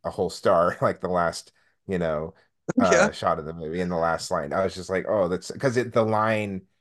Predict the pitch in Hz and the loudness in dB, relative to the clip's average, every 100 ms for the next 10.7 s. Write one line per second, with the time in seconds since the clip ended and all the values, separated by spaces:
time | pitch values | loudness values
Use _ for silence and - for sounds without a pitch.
0 | _ _ _ _ _ - 98 98 87 101 | _ _ _ _ _ -6 -2 0 -2 0
1 | 98 95 87 87 85 82 87 90 92 - | 2 2 0 -4 -4 -2 -4 -4 -8 -14
2 | _ 90 - 131 143 95 90 - - - | _ -8 -2 0 0 -2 -4 -6 -12 -4
3 | 95 82 - - 87 80 - 85 82 85 | -2 -2 -4 -4 -4 -6 -2 -2 -2 -4
4 | 80 76 90 85 90 87 87 - - 170 | -6 -6 -8 -4 -2 -2 0 -2 4 4
5 | 160 95 87 139 147 139 139 - 139 139 | 4 2 0 4 6 6 4 4 4 2
6 | 127 165 143 - - _ _ _ - - | 0 -2 -4 -6 -12 _ _ _ -12 -6
7 | 92 80 82 - 85 76 - - 311 - | -2 -2 -4 -4 -4 -4 -6 -16 -10 0
8 | - - 240 190 175 - 151 160 156 185 | 0 2 2 4 2 2 4 6 8 6
9 | 214 214 - 190 190 160 143 135 120 107 | 6 2 0 0 0 0 -2 -2 -2 0
10 | 113 110 - 92 78 69 85 | 2 4 2 -4 -6 -8 -14